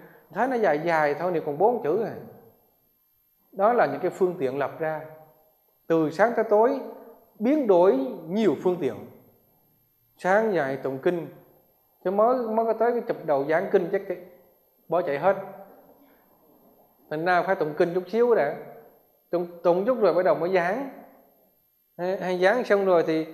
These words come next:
thì sao? À, rủ đi ăn. Thế đối quá còn không muốn nghe nữa. Và thầy còn ham hê nữa nha, thầy nói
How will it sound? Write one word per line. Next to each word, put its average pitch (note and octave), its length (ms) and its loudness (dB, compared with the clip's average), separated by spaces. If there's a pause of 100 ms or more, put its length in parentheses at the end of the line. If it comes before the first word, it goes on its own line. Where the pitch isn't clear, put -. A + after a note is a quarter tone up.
(360)
thì D#3 60 -8
sao? F3+ 320 0 (1080)
À, F#3+ 180 -2
rủ F3+ 260 4
đi A#3+ 140 0
ăn. G#3+ 360 0 (1160)
Thế G3 80 -2
đối A3+ 220 8
quá C4+ 260 0
còn E3 80 -2
không G#3+ 140 -4
muốn B3 140 0
nghe G#3+ 200 4
nữa. G3+ 320 0 (1600)
Và E3+ 460 4
thầy F3 180 2
còn E3+ 180 0
ham G#3+ 180 0
hê A3 220 6
nữa F#3 100 0
nha, G#3 100 0
thầy F#3+ 140 -2
nói F#3+ 140 -2